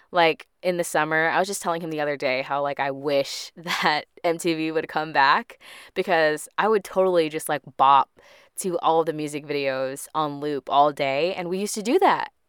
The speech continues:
And just aside from, like, actual, like, the music video television, all of the, like, M T V programming, period. Like, M T V Cribs, I feel like Gen, like, the rest of Gen Z doesn't know about. I mentioned it, and we tried to do, like, an M T V Cribs inspired series for work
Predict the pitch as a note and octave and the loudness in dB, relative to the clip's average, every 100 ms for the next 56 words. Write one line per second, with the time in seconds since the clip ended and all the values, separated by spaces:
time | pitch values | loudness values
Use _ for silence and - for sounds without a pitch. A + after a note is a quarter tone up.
0 | - F3+ E3 E3 - - - - C#4+ - | 6 6 6 -2 -10 -20 -20 -8 -6 -6
1 | - _ _ _ _ _ _ _ _ A#3 | -12 _ _ _ _ _ _ _ _ 4
2 | A3+ - G#3 B3+ C4+ - F#3+ E3+ D#3 - | 4 0 0 2 0 0 -2 0 -2 -6
3 | _ _ _ D#3+ D#3+ E3 G3+ E3+ D#3 D3+ | _ _ _ 4 4 4 2 2 2 0
4 | E3 E3+ D#3+ D#3+ D#3+ D#3+ D#3 D3+ - - | 0 0 2 -4 -2 -2 0 -2 -2 -2
5 | D#3+ E3+ F3 F3 F#3+ G3 G3 - - - | 0 0 0 -2 -4 -4 -8 -16 -20 -20
6 | - - _ _ F3+ G#3 A3 A3 F#3 E3 | -20 -20 _ _ 6 6 4 0 -4 0
7 | F3+ - _ _ _ - F3+ F3 D#3 - | 0 0 _ _ _ -10 0 2 0 -2
8 | F3+ F3 F#3 F3 E3+ F3 D#3+ E3 D#3 D3 | -4 -2 -4 -4 -6 -4 -2 -2 -4 -10
9 | - F#3+ F3+ D3 - B2+ C3 - F3 G3+ | -6 2 2 2 -6 -8 -8 -6 -6 -4
10 | F#3 F3+ - E3+ E3+ E3+ E3+ E3+ D#3 D3+ | -4 -4 0 0 2 0 0 -2 -2 -2
11 | D#3+ E3 - D3+ C#3 D3+ D#3+ D#3 D#3 D3+ | -2 -2 -6 -4 -2 -4 -4 -2 -2 -2
12 | D3+ D3 D3 C#3 C3+ C#3+ C#3+ C#3+ C#3+ C#3+ | -2 -2 -2 -4 -2 0 2 2 0 -4
13 | C#3 - D#3 D#3 D3 D3 D3 C#3+ C#3+ D3 | -8 -8 -2 0 0 -6 -2 -2 -2 -4
14 | C#3+ C#3+ C3 C3+ - F#3 F3+ E3+ F#3 E3 | -6 -4 -6 -6 -6 -6 -4 -4 -4 -6
15 | E3 - D#3+ D3+ D#3+ - D#3 D3+ D3+ - | -8 -2 -2 -2 -8 -2 -2 0 -4 -8
16 | D3 C#3 D3+ D#3+ - C#3+ C#3 C#3+ F3 - | -10 -6 -6 -6 -6 -6 -2 0 0 -2